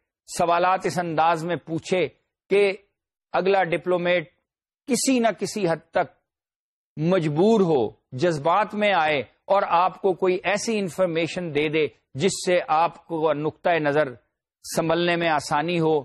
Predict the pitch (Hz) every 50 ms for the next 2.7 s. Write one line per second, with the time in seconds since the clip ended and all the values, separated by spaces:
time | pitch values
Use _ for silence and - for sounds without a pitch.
0 | - - 165 156 131 - - 151 156 147 - 160 - - 165 165 165 160 139 -
1 | 151 - - 143 - - 135 139 139 143 - - _ 147 143 147 151 151 135 -
2 | - 131 120 117 - _ _ _ _ _ - 208 185